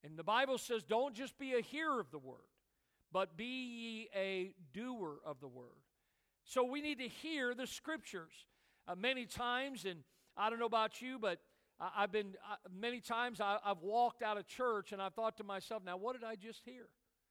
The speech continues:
Sometimes I've been tempted, and I won't do this, but I've been tempted to stand at the door and just ask people, "Now, what did you learn this morning? What do you remember this morning?" Now, I, I won't be standing, you don't have to avoid me going out the door.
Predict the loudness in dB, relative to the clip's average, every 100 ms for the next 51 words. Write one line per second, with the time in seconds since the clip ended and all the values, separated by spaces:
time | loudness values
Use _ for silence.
0 | _ _ _ -6 2 4 4 2 0 2
1 | -2 -2 -4 -4 -6 -6 -2 0 0 0
2 | -4 -4 -6 -4 -6 -6 -2 -2 -2 -8
3 | -6 -6 -2 -4 -4 -12 _ -8 -6 -2
4 | -2 -2 -4 -4 0 4 4 0 -4 -8
5 | -4 -2 -2 -4 -6 -6 -4 0 0 0
6 | -10 -8 -6 -6 -10 -14 -16 -16 _ _
7 | _ _ _ _ _ _ _ _ _ _
8 | -4 -4 -2 -4 -4 -6 -6 -8 -10 -12
9 | -14 -16 -18 _ _ _ _ _ _ _
10 | _ _ _ -4 0 2 0 -2 0 2
11 | 0 -4 -6 -4 -4 -6 -4 -2 -2 -2
12 | -2 -4 0 0 0 -2 -8 -8 -4 -4
13 | -4 -6 -4 -4 -4 -8